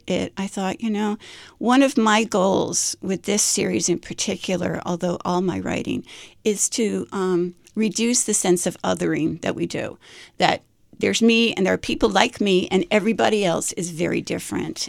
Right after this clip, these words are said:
And so I've tried to introduce them to, you know, um, to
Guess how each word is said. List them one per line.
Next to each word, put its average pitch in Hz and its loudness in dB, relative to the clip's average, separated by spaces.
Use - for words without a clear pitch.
And 196 0
so 240 4
I've 226 4
tried 254 2
to 254 -4
introduce 254 0
them 196 -2
to, 190 -2
you 208 2
know, 180 4
um, 180 2
to - -2